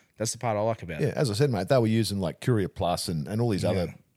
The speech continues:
Speaker 2: transit courier, whatever, I don't know,
Speaker 1: Yeah.
Speaker 2: yeah, but all these just random couriers to deliver their flowers.
Speaker 1: And how did you go? You like it? You loved it? Or
Speaker 2: I
Speaker 1: what?
Speaker 2: loved it.
Speaker 1: Yeah.
Speaker 2: Oh, mate, I was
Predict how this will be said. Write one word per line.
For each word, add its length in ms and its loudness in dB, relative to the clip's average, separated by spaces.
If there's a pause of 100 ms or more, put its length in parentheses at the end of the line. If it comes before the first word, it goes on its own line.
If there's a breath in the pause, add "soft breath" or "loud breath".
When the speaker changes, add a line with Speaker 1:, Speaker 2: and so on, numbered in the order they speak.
(200)
Speaker 2:
transit 400 -4
courier, 280 -2
whatever, 340 2
I 100 0
don't 240 -6
know, 60 -6
Speaker 1:
Yeah. 160 -2
Speaker 2:
yeah, 180 -6
but 160 -16
all 140 -2
these 120 0
just 240 -4
random 640 -2
couriers 560 0
to 160 -4
deliver 340 -6
their 80 -4
flowers. 480 -4
Speaker 1:
And 100 2
how 60 6
did 140 0
you 60 -2
go? 60 -2
You 140 -2
like 180 -4
it? 140 -12
You 180 -6
loved 140 -2
it? 80 -8
Or 60 -8
Speaker 2:
I 20 -6
Speaker 1:
what? 140 4
Speaker 2:
loved 220 4
it. 200 0
Speaker 1:
Yeah. 220 0 (120)
Speaker 2:
Oh, 220 2
mate, 220 2
I 20 4
was 220 0